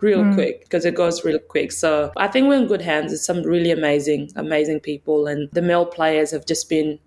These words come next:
Speaker 1: incredible. The male coaches have been incredible in welcoming us and being a part of the, the Hawthorn family. So yeah, it's a,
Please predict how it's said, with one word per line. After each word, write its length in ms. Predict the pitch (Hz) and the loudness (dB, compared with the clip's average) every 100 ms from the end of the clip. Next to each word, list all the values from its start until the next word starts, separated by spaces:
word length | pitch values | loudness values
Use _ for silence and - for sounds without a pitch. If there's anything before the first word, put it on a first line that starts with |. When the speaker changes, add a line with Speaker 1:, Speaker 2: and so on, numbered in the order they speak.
| _ | _
Speaker 1:
incredible. 640 | 170 165 165 156 151 156 151 | -6 -4 -2 -2 0 -2 -2
The 100 | 156 | -2
male 260 | 156 156 | 0 0
coaches 440 | 151 156 151 151 147 | 0 -4 -4 -4 -6
have 100 | 147 | -4
been 160 | 147 | -4
incredible 560 | 147 - 151 147 156 151 | -4 -4 -4 -2 -2 -2
in 240 | 147 147 | -2 -2
welcoming 540 | 165 156 156 156 151 151 | 0 0 -2 -8 -6 -2
us 280 | 151 151 | -2 -2
and 220 | 156 151 151 | -4 -6 0
being 180 | 202 | 0
a 60 | 190 | 0
part 300 | 190 175 165 | -2 -2 0
of 160 | 165 165 | -2 -2
the, 180 | 156 156 | -2 -2
the 80 | |
Hawthorn 400 | 170 165 165 165 | -2 -2 0 -4
family. 440 | 160 156 147 147 151 | -4 -8 -6 -4 -6
So 440 | - 156 147 147 - | -2 0 0 -2 -2
yeah, 220 | 160 - | -2 0
it's 220 | 156 - | -2 0
a, 220 | 165 156 | 0 -2